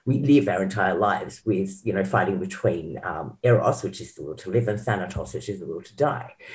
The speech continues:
right? And so, like, we're always caught between those two things. And if you look at, like, sexuality, on-screen sexuality, on-screen violence, you know, it's kind of, it's us exploring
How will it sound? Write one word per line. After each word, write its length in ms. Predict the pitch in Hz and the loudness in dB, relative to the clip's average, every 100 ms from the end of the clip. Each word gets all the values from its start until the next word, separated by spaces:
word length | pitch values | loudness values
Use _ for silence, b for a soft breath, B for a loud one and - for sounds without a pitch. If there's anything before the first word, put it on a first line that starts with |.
| B B B | B B B
right? 180 | - 104 | 0 0
And 140 | 120 131 | 0 2
so, 140 | 147 | 4
like, 200 | 123 117 | 6 4
we're 160 | 123 - | 2 4
always 440 | 135 113 104 104 | 6 6 6 2
caught 300 | - - 127 | -4 -2 -2
between 240 | - 117 98 | 0 -2 0
those 160 | 78 | -2
two 140 | - 80 | -6 -10
things. 440 | - 151 57 - | -6 -6 -6 -10
And 140 | - 117 | -2 0
if 120 | 117 | 2
you 80 | 127 | 2
look 160 | 120 | 2
at, 120 | - | -2
like, 160 | - - | -6 -6
sexuality, 720 | - 117 - 107 101 104 95 | -6 -6 -2 0 0 -2 -2
on-screen 320 | 95 95 95 | -4 -4 -6
sexuality, 600 | 92 - - 92 92 85 | -6 -6 -2 0 0 -4
on-screen 380 | 78 78 - 82 | -8 -8 -6 -4
violence, 640 | - 143 101 - - - - | 0 2 2 -2 -8 -14 -10
you 80 | - | -6
know, 100 | 92 | -6
it's 280 | - - - | -6 -10 -12
kind 260 | - 135 117 | -6 0 0
of, 80 | |
it's 160 | 101 - | 0 -2
us 180 | 123 120 | -4 -4
exploring 600 | - - 110 90 87 - | -8 -2 0 2 -2 -12